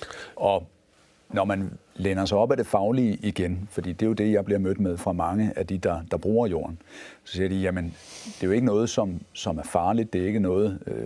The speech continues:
som er skadeligt i de mængder, man finder det." Nej, men pesticider i vores drikkevand, det, det er to ting, som ikke rigtig hører sammen. Så vi kan ikke,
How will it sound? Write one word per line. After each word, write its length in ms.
som 220
er 40
skadeligt 480
i 60
de 140
mængder, 360
man 200
finder 260
det." 100
Nej, 200
men 160
pesticider 680
i 80
vores 220
drikkevand, 440
det, 200
det 60
er 40
to 200
ting, 240
som 120
ikke 160
rigtig 180
hører 140
sammen. 300
Så 140
vi 140
kan 120
ikke, 220